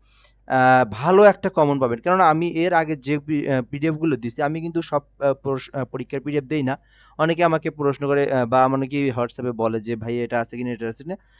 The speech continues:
না, আমি যেটা দেই, আমি, আমি চেষ্টা করি যেন একদম ওইটাতে যেন, আহ, ভালো একটা কিছু পাওয়া যায়, যেন পরবর্তীতে সে আমার কাছ থেকে আবার নেয়। কারণ আমি একবার একটা জিনিস দিলাম, সে ওখান থেকে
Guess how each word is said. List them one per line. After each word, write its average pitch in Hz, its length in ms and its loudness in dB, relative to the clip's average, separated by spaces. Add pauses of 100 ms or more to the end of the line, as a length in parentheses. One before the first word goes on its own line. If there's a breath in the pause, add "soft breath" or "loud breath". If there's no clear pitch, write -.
(120)
না, 165 160 6
আমি 180 180 2
যেটা 180 280 4
দেই, 185 200 4
আমি, 165 220 2
আমি 139 340 0
চেষ্টা 180 300 -2
করি 185 180 4
যেন 185 140 0
একদম 170 640 2
ওইটাতে 170 420 0
যেন, 180 160 2
আহ, 131 840 2 (120)
ভালো 175 240 6
একটা 202 300 6
কিছু 180 260 0
পাওয়া 143 300 6
যায়, 165 120 0
যেন 180 160 2
পরবর্তীতে 175 540 0
সে 180 160 -2
আমার 147 220 2
কাছ 151 140 -6
থেকে 139 180 -6
আবার 127 240 0
নেয়। 117 120 -4
কারণ 156 220 -2
আমি 156 220 2
একবার 147 380 -2 (420)
একটা 143 220 0
জিনিস 151 260 -2
দিলাম, 151 300 0
সে 151 320 -2
ওখান 143 200 -4
থেকে 147 200 -4